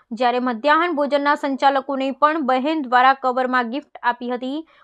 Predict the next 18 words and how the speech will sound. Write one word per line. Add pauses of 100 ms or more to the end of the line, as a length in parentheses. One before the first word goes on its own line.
(120)
અને
આવેલ
મહેમાનો,
ગ્રામજનો
તેમજ
બાળકોને
પોતાના
સ્વખર્ચથી
અવનવી
વાનગીઓ
બનાવી
ભોજન
કરાવ્યું
હતું. (380)
ત્યારે
આચાર્યશ્રીની
બદલી
થતાં